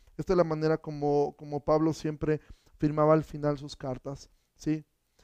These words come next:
Y, y nosotros entendemos esto. Gracias a la justificación, gracias a esto, estos son los regalos que Dios te ha dado.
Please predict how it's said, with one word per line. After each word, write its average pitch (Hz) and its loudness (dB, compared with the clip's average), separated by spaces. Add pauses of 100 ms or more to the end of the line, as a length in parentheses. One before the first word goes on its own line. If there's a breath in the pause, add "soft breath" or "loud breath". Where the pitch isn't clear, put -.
(140)
Y, 185 -2
y 202 -2
nosotros 202 -8
entendemos 175 -8
esto. 165 -10 (1500)
Gracias 208 4
a 208 2
la 190 2
justificación, 147 -10 (1000 soft breath)
gracias 190 4
a 170 2
esto, 151 -6 (420)
estos 185 2
son 196 -8
los 196 -4
regalos 160 0
que 143 -6
Dios 143 -4
te 151 -8
ha 147 -2
dado. 131 -2